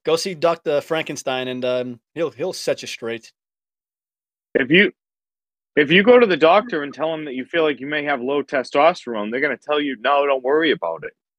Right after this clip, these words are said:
Speaker 1: No, I know. I wanted more. I wanted, I, you know, after a certain age, it decreases in your body and, and you start to fucking feel it. I wanted more test. Well, no, you got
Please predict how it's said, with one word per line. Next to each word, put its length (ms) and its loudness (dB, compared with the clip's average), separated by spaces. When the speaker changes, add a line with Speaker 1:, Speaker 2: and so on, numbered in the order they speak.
Speaker 1:
No, 220 -2
I 140 -4
know. 260 -6
I 140 -4
wanted 400 -2
more. 280 -4
I 140 -10
wanted, 420 -6
I, 260 -4
you 80 -10
know, 160 -8
after 260 -4
a 80 0
certain 320 -4
age, 260 -6
it 80 -14
decreases 460 -12
in 80 -10
your 80 -6
body 340 -8
and, 160 -12
and 120 -14
you 80 -14
start 200 -6
to 100 -12
fucking 340 -14
feel 260 -10
it. 100 -14
I 180 -10
wanted 320 -4
more 160 -2
test. 380 -4
Well, 160 -2
no, 240 -2
you 100 -4
got 140 -2